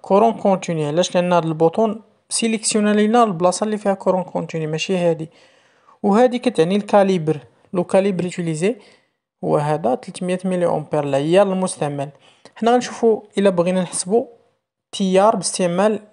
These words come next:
الجهاز الأمبيرمتر اللي عنده الإبرة، شنو كنديرو؟ كنديرو إي كتساوي سي فوا إن مقسومة على إن كبيرة.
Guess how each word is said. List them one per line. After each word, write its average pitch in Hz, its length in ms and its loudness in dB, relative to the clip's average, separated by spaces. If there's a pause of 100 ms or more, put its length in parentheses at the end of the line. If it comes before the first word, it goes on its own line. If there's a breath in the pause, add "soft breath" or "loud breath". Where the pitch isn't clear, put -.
(100)
الجهاز 175 500 2
الأمبيرمتر 185 600 0
اللي 180 120 2
عنده 160 220 2
الإبرة، 165 320 -4
شنو 185 180 -4
كنديرو؟ 190 420 0 (420 loud breath)
كنديرو 190 420 -2
إي 254 140 -4
كتساوي 202 480 0
سي 262 320 -4
فوا 226 340 0
إن 247 160 0
مقسومة 214 360 -2
على 185 280 2
إن 226 120 0
كبيرة. 165 500 2